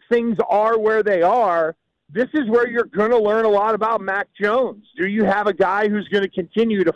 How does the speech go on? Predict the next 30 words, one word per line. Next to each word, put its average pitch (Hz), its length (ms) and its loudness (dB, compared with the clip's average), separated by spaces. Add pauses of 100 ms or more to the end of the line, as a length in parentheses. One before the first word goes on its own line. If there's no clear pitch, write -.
(100)
fight 175 380 0
and 156 200 -4
play 190 320 2
hard 190 500 0
and 160 140 -6
try 180 300 -4
to 156 100 -6
lead 196 640 0 (100)
and 170 320 0 (640)
sort 214 220 4
of 196 180 0
try 196 200 -2
to 175 100 -8
change 196 400 -6
the 202 80 0
momentum 196 640 0
a 196 40 4
little 170 260 2
bit? 147 260 0 (120)
So, 170 360 4 (460)
again, 226 360 2
if 190 120 0
people 359 260 0
have 311 120 0
made 247 220 2
up 262 140 -2
their 220 140 0
mind 208 380 0
on 247 200 -2
Mac, 240 360 -4